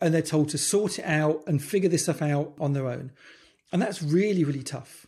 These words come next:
You know, we've only really seen, I think, an explosion of design leadership in the last sort of six or seven or eight years. So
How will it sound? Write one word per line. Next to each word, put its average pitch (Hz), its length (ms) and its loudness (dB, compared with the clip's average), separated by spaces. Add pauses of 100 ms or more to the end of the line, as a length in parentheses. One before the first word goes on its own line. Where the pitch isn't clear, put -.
You 214 80 -4
know, 165 120 4
we've 190 280 2
only 226 300 2
really 185 160 0
seen, 196 260 2
I 156 100 2
think, 156 180 -4
an 156 80 0
explosion 165 480 0
of 147 60 -2
design 147 280 0
leadership 156 360 -2
in 135 60 -6
the 139 60 -4
last 143 220 0
sort 147 100 -6
of 143 60 -4
six - 220 -8
or 156 60 -4
seven 143 260 0
or 135 60 0
eight 135 120 -4
years. 143 500 -4 (260)
So 175 340 2